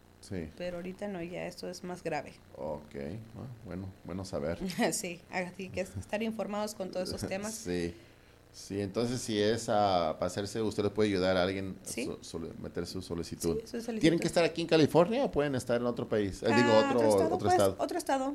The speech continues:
Speaker 1: Ah,
Speaker 2: Tenemos
Speaker 1: ok.
Speaker 2: clientes de otros estados. Tenemos de Nueva York, de Tennessee, ah, de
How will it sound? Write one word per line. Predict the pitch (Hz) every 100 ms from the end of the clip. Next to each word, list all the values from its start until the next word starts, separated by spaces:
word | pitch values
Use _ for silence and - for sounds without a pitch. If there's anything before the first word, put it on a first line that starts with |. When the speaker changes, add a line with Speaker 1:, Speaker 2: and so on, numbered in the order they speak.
| -
Speaker 1:
Ah, | - -
Speaker 2:
Tenemos | 233 247 254
Speaker 1:
ok. | 247
Speaker 2:
clientes | 233 254 233
de |
otros | 220 226 233
estados. | 202 - 208 202 202
Tenemos | 196 202 196
de | 190
Nueva | 180 175 165
York, | 185 196 220 226
de | 220
Tennessee, | 220 185 208 214 - 214 214 220 - 185
ah, | 180 175 170 180 - -
de | -